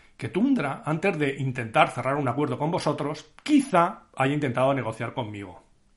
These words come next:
Y probablemente pagándome más dinero que el que me pagáis vosotros. Y yo es más que probable que les haya dicho que no me interesara, por motivos que no vienen al caso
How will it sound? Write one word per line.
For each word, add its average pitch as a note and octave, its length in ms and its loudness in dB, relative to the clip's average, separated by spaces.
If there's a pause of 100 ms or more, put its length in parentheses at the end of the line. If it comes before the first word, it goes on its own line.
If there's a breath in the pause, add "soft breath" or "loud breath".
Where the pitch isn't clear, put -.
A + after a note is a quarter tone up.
(180)
Y G#3+ 160 0
probablemente D#3+ 1120 4 (580 soft breath)
pagándome C3+ 440 2
más C#3 160 4
dinero C#3 460 0
que - 80 -4
el A#2+ 100 -2
que B2 100 -8
me G2 100 -10
pagáis F#2+ 260 -12
vosotros. A2 640 -6 (800 soft breath)
Y A#3 220 6
yo D#3 400 4
es C3+ 200 0
más D3+ 260 2
que F#3+ 140 2
probable C3+ 640 2 (340)
que A#2+ 160 -2
les A2 300 -4
haya B2 200 2
dicho B2 300 -2
que A#2 100 -6
no G#2+ 100 -10
me A2+ 80 -10
interesara, A2+ 640 -2 (420)
por A2+ 220 -4
motivos A#2 540 -2
que - 200 -4
no A#2 80 -4
vienen A#2 240 -2
al C3 140 -2
caso - 460 -4